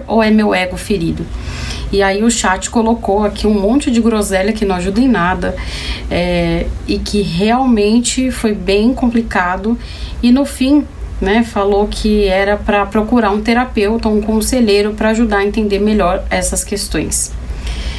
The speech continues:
E o que que eu respondi pra essa cliente? Essa cliente em específico, eu falei, "No seu caso,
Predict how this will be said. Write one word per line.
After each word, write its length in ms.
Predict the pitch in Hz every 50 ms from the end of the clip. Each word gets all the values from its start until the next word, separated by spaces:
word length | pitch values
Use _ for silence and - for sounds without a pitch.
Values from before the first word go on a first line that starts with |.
| - - - - - - - - -
E 280 | 208 196 202 208 202 196
o 100 | 190 196
que 180 | 196 - 262
que 200 | 247 - - 269
eu 120 | 233 220 247
respondi 540 | 233 208 214 214 - - 196 196 196 185 190 190
pra 100 | 202 190
essa 160 | 180 - 196
cliente? 640 | 185 - 196 190 180 170 165 160 104 - - - - -
Essa 240 | 185 196 226 - 285
cliente 520 | - 262 262 247 208 208 247 269 - -
em 120 | 226 202 196
específico, 880 | 196 196 - 196 190 - - 233 240 269 254 - 233 214 - 196 190
eu 100 | 185 185
falei, 380 | - - 233 220 202 180 180 175
"No 120 | 180 190
seu 180 | 196 - 240 214
caso, 540 | 214 - 208 208 220 240 226 214 196 196